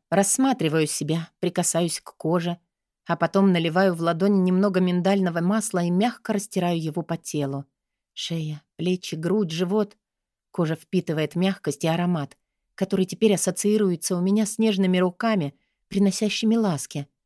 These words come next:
Наверное, я схожу с ума, но мне действительно хочется вот так вот снова, лишённой свободы, джутовой верёвкой, стоять перед ним на коленях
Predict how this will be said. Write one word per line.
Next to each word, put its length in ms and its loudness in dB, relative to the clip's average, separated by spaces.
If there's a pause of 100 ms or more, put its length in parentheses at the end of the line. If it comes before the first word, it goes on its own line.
(380)
Наверное, 440 2
я 140 2
схожу 300 -2
с 140 -6
ума, 200 2
но 100 2
мне 180 4
действительно 640 -2
хочется 640 -4 (440)
вот 360 -4
так 240 -2
вот 160 -8
снова, 540 2 (340)
лишённой 420 2
свободы, 560 2
джутовой 480 0
верёвкой, 560 0 (300)
стоять 480 -4
перед 240 -2
ним 160 0
на 80 -2
коленях 440 0